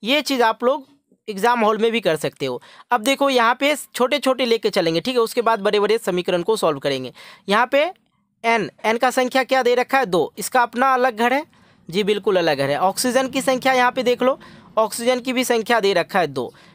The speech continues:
लेकिन इधर वाले जो है, इधर में जो है एक ही ग्रुप में दे रखा है, मतलब एन की संख्या भी एक और ऑक्सीजन की संख्या भी एक, कुछ नहीं तो मतलब एक होता है, ठीक है?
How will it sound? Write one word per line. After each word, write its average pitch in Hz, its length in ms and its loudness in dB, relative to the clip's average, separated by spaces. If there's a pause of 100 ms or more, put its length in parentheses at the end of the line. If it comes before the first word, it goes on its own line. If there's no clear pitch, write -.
(120)
लेकिन 254 280 0
इधर 254 260 2
वाले 240 280 2
जो 214 120 -2
है, 196 260 2 (280)
इधर 240 260 0
में 247 180 0
जो 202 80 0
है 190 220 2 (100)
एक 240 180 0
ही 269 120 0
ग्रुप 226 280 -2
में 226 120 2
दे 185 120 0
रखा 147 280 -2
है, 120 120 -8 (360)
मतलब 247 580 0
एन 226 180 0
की 254 160 0
संख्या 262 500 -2
भी 214 280 -6
एक 269 240 -2 (100)
और 185 160 2
ऑक्सीजन 220 420 -2
की 226 140 -10
संख्या 190 360 -2
भी 160 160 -4
एक, 127 120 -6 (340)
कुछ 247 200 -2
नहीं 254 180 2
तो 254 140 -2
मतलब 220 400 -2
एक 185 180 0
होता 147 240 -4
है, 139 60 0
ठीक 196 180 -6
है? 262 140 0